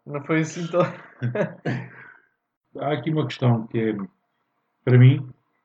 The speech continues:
Speaker 2: tu não, tu não, tu não vais reportar horas do tempo que estás a fazer uma code review, não é? Porque tu vais ter que parar o que estás a fazer e vais ter que fazer essa review.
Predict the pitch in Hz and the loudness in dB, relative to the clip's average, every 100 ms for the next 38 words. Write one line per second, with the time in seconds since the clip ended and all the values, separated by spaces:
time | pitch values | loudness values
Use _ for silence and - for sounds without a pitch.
0 | _ _ 180 175 175 - 170 170 170 - | _ _ -2 0 0 0 -2 -2 -4 -4
1 | 165 165 156 127 - - 143 127 143 147 | -4 0 0 0 -4 -6 -6 -2 0 0
2 | 156 160 160 - - 147 127 156 127 147 | 0 0 -4 -6 -10 -8 -4 -4 -4 -4
3 | 147 131 135 143 143 139 147 151 147 139 | -4 -4 -4 -2 -4 -6 -6 -4 -4 -4
4 | 131 143 135 139 123 139 127 107 104 - | -4 -2 -2 -2 0 0 0 -2 -6 -12
5 | - - 120 123 139 127 143 135 123 120 | -14 -6 0 0 0 -4 -2 0 0 0
6 | 123 113 123 139 123 147 190 - - _ | 0 0 0 -2 0 0 0 -4 -16 _
7 | _ _ - 147 139 156 127 156 151 160 | _ _ -6 -2 0 0 -2 -2 0 2
8 | 131 160 156 151 151 143 131 | 0 0 0 0 -2 -4 -6